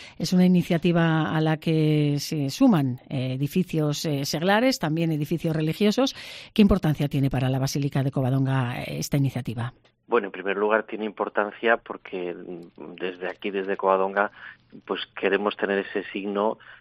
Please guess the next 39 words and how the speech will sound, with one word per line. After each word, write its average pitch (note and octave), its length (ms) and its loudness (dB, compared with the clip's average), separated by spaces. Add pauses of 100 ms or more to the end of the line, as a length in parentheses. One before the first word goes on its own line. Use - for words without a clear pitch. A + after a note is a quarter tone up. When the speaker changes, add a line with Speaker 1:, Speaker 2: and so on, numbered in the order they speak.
(140)
Speaker 2:
eh, F#2 460 -6
de F2+ 60 0
acompañamiento, F#2 1080 -2
eh, F2+ 180 -8
a-, F2+ 340 -4
y G2 240 -8
de F#2 100 -4
oración A2+ 460 0 (120)
hacia F#2 240 -6
aquellos F#2 320 -10
cristianos, - 580 -4
hacia - 260 -6
aquellos G2+ 300 -2
hermanos G2 320 0
nuestros F#2 320 -6
perseguidos. F#2+ 640 -6 (540)
Pero A2 180 4
también A#2 300 2
conscientes C#3 720 -2
de, G2+ 260 -2 (140)
de, F#2+ 560 -6
del F#2+ 260 -4
peso A#2 400 -2
que A2+ 140 -6
tiene A2+ 260 -4
a G#2+ 60 0
nivel G#2+ 260 0
nacional G#2+ 480 -2
o G2 80 -6
incluso G2 300 -10
internacional, G2 760 -2 (420)
pues - 140 -4
Covadonga G2 480 2
se G2 140 -8
puede G#2 180 0
convertir G2+ 500 -2
en G#2 100 -2
un G#2+ 120 -2
altavoz F#2 460 2